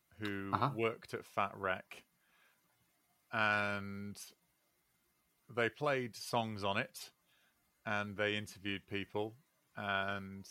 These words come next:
Speaker 1: I remember them being, uh, being quite, quite entertaining. But they always had sort of good new upcoming Fat Record songs released on it,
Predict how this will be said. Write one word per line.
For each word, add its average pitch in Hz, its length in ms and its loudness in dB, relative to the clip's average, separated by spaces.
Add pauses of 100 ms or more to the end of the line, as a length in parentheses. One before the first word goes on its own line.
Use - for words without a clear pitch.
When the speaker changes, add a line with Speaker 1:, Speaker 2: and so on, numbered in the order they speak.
Speaker 1:
I 131 80 2
remember 123 380 2
them 104 360 0
being, 98 460 -4
uh, 95 320 -2 (1400)
being 120 200 2
quite, 104 320 2 (240)
quite 98 200 -2
entertaining. 101 560 -4
But 120 160 2
they 127 100 8
always 123 240 4
had 113 180 2
sort 120 220 -6
of 92 120 -20
good 113 240 0 (120)
new 104 480 -4 (180)
upcoming 98 460 -4
Fat - 280 -4
Record 104 360 -4
songs 98 360 -10
released 98 280 -6
on 98 100 -4
it, 101 80 -8